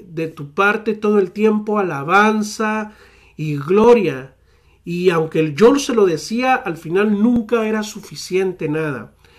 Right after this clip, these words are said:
Y si no respondes como ellos quieren, entonces, ¿qué pasa? Explotan con ira y con enojo. Luego de escuchar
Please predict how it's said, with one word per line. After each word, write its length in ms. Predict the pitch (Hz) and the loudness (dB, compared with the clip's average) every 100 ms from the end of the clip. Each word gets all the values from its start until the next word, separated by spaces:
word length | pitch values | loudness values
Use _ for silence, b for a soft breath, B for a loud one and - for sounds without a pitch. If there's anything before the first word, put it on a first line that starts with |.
| b b b | b b b
Y 80 | 165 | -8
si 220 | - 165 | -6 0
no 200 | 196 302 | 2 4
respondes 920 | 320 240 - 247 262 247 240 254 - | 2 0 0 0 2 2 -2 -4 -6
como 420 | - 180 175 190 | -2 -2 2 4
ellos 300 | 226 302 294 | 6 4 0
quieren, 340 | 240 240 269 247 | 4 4 6 2
entonces, 460 | 208 233 233 233 | 0 -2 -2 -2
¿qué 100 | 233 | 0
pasa? 480 | 226 226 170 127 - _ b b b b - | 2 2 0 -6 -14 _ b b b b -6
Explotan 920 | 156 - - - 190 208 214 202 196 | -6 -6 -4 4 6 6 2 -2 -2
con 360 | 170 135 135 - | -4 -4 -6 -4
ira 520 | 220 240 147 123 - - | 0 0 0 -6 -18 -14
y 140 | 147 | -12
con 240 | 147 135 131 | -8 -8 -6
enojo. 500 | 127 135 - 127 117 _ _ _ _ _ b b b | -6 -8 -10 -18 -20 _ _ _ _ _ b b b
Luego 320 | 160 214 294 | 2 2 2
de 80 | 269 | 0
escuchar 800 | - - 143 - 240 247 247 - | -2 -4 -8 2 4 4 2 -2